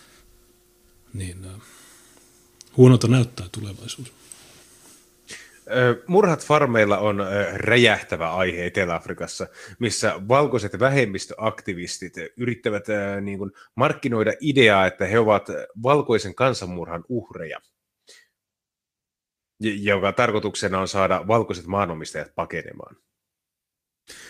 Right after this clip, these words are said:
Speaker 2: Ja
Speaker 1: Tää lukee Oulan äänellä tuo.
Speaker 2: Niin. <laughs> Ja se on vielä hyvä, kun se on lainausmerkissä, white genocide. Tällä hetkellä, ö, maassa on noin kolmekymmentäseitsemäntuhatta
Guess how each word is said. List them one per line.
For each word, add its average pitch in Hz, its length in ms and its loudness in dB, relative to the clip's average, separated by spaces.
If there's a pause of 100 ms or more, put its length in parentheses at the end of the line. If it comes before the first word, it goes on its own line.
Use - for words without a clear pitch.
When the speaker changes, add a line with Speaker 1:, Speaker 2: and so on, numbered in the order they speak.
(960)
Speaker 2:
Ja 110 260 4
Speaker 1:
Tää 107 120 0
lukee 107 320 2
Oulan 110 360 6
äänellä 107 500 -4
tuo. 135 100 -18 (480)
Speaker 2:
Niin. 135 300 0 (640)
<laughs> - 440 -12 (340)
Ja 101 300 -10
se - 80 -8
on 95 40 -6
vielä 101 160 2
hyvä, 101 180 2
kun 92 200 -8
se - 120 -6
on 101 100 -2
lainausmerkissä, 92 880 -2 (400)
white 98 240 -4
genocide. - 360 -12 (320)
Tällä 160 200 4
hetkellä, 127 380 2
ö, 104 640 0 (160)
maassa 127 380 0
on 104 60 -2
noin 104 160 -2
kolmekymmentäseitsemäntuhatta 110 1200 -2